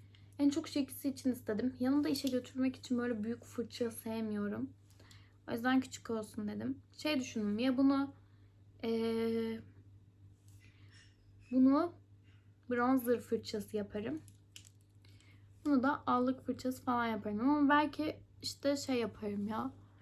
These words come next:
Kapatıcı içinde böyle küçük olsa güzel olur. Aslında şunun kapatıcı da sürülmez ki. Sizce şunun da şey sürülür mü ya? Allık falan. Neyse bu küçükleri de yanıma alırım. Ama aşırı tatlı renkleri var.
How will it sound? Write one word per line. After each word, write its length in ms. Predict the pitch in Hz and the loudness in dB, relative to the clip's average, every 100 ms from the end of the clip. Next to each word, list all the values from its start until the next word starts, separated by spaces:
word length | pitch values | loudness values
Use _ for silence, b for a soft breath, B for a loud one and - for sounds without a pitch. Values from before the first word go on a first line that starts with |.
| b b - | b b -8
Kapatıcı 500 | 254 277 285 254 294 | 0 2 2 2 2
içinde 400 | 269 285 285 262 | 0 2 4 4
böyle 160 | 277 | 2
küçük 280 | - - - | -2 -10 -2
olsa 260 | 277 269 294 | -2 -2 -6
güzel 240 | 247 269 | -2 0
olur. 180 | 254 233 | 2 0
Aslında 240 | 233 247 | -4 -6
şunun 220 | 240 269 | -4 -2
kapatıcı 480 | 262 269 247 247 247 | 0 -2 -4 -6 -2
da 100 | 262 | -2
sürülmez 640 | 262 - 233 247 269 262 - | -2 -6 -2 0 0 -2 -14
ki. 160 | 254 b b b b b - _ - - | -18 b b b b b -20 _ -20 -20
Sizce 320 | - 285 349 | -10 -2 0
şunun 580 | 339 - 285 294 294 285 | 0 2 4 4 0 0
da 220 | 277 285 | -2 -2
şey 240 | - 262 262 | -2 -2 -2
sürülür 420 | - 240 269 302 | -4 -2 -2 2
mü 120 | 247 | 0
ya? 160 | 208 - | 0 -4
Allık 540 | - 226 220 214 - - | -4 -6 -6 -10 -14 -10
falan. 280 | 220 220 | -6 0
Neyse 280 | 302 330 - | 0 0 -4
bu 100 | - | -8
küçükleri 360 | - - - 294 | -12 -10 -2 2
de 60 | 269 | 4
yanıma 280 | 269 277 | 4 4
alırım. 340 | 277 269 254 294 - B B B B - | 2 4 2 0 -8 B B B B -2
Ama 200 | 269 262 | 0 2
aşırı 440 | 262 - 262 269 | -2 0 0 0
tatlı 520 | - 254 247 - 240 | -2 -8 -8 -6 -4
renkleri 580 | 233 226 226 240 233 226 | -2 -4 -4 -6 -4 -4
var. 260 | 226 254 | -6 -6